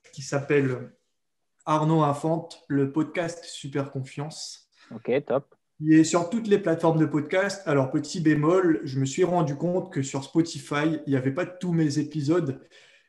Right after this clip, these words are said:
Speaker 1: Donc, les amis, si vous voulez m'écouter, essayez de passer principalement par Deezer, Apple Podcast ou autre, mais sur Spotify, il n'y a pas tous les épisodes. Il y en a environ cent cinquante au total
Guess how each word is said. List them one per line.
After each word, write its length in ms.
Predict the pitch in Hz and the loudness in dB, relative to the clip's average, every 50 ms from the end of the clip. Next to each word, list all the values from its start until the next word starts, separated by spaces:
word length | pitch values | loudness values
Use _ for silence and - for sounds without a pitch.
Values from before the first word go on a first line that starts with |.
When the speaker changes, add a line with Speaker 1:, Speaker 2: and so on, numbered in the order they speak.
| _ _ _ - | _ _ _ 0
Speaker 1:
Donc, 260 | 139 175 196 196 - | 0 2 2 0 -2
les 220 | 160 147 143 135 | -2 0 2 2
amis, 180 | 143 156 185 190 | 2 2 0 -2
si 160 | 185 - 143 | -2 -4 -4
vous 140 | 135 131 135 | -4 -2 -2
voulez 260 | 131 151 175 190 196 | 0 2 2 2 4
m'écouter, 720 | 175 160 147 - - 151 135 - 165 170 175 170 - - - _ _ _ _ _ _ _ | 4 4 2 2 -4 -8 2 4 4 4 4 0 -6 -16 -20 _ _ _ _ _ _ _
essayez 360 | 147 135 135 147 147 160 165 | -6 -4 -2 0 2 2 2
de 80 | 165 165 | 2 0
passer 340 | - 135 135 - 147 139 | -4 -4 -2 -2 -4 -6
principalement 600 | 135 - 131 131 - - - 131 127 131 135 135 135 | -4 -6 -8 -8 -10 -6 -4 -4 0 2 0 0 0
par 180 | 135 127 - | -2 -6 -6
Deezer, 500 | 147 131 135 135 131 139 135 135 135 131 | -4 -4 -4 -2 0 2 4 4 4 4
Apple 220 | 127 123 - 127 127 | 2 -2 -4 -6 -4
Podcast 420 | - 139 131 135 - 143 139 - - | -4 -4 -4 -2 -2 -4 -4 0 2
ou 60 | 151 | 4
autre, 160 | 160 175 170 165 | 4 4 4 2
mais 160 | 139 131 127 | 0 0 0
sur 180 | 131 - 131 135 | -2 -6 -10 -6
Spotify, 300 | - 147 139 139 - 160 | -4 -6 -6 -2 0 0
il 60 | 147 | 0
n'y 40 | 135 | 0
a 60 | 131 | 0
pas 100 | - 131 | -2 -6
tous 140 | 131 - 160 | -4 0 0
les 160 | 156 151 143 | 2 2 0
épisodes. 540 | 143 139 - 139 135 151 165 160 139 - - - | -2 -4 -4 -4 0 2 2 2 0 -2 -6 -6
Il 60 | 139 | -4
y 60 | 131 | -4
en 160 | 123 123 123 | -4 -6 -6
a 360 | 123 123 120 120 120 117 117 123 156 135 156 139 _ _ _ _ _ _ _ _ _ _ _ _ _ _ _ _ _ _ _ _ | -6 -8 -8 -8 -10 -12 -12 -12 -12 -14 -14 -16 _ _ _ _ _ _ _ _ _ _ _ _ _ _ _ _ _ _ _ _
environ 380 | - 143 139 139 147 139 143 139 | -2 0 0 2 2 0 0 -2
cent 180 | 135 - 147 135 | -2 -2 -4 -2
cinquante 400 | - 139 131 135 170 165 160 147 | -2 -4 -2 -2 -2 -2 -2 -2
au 60 | 135 | -4
total 460 | 135 139 135 139 143 151 147 139 | -4 -4 -4 -4 -6 -6 -6 -8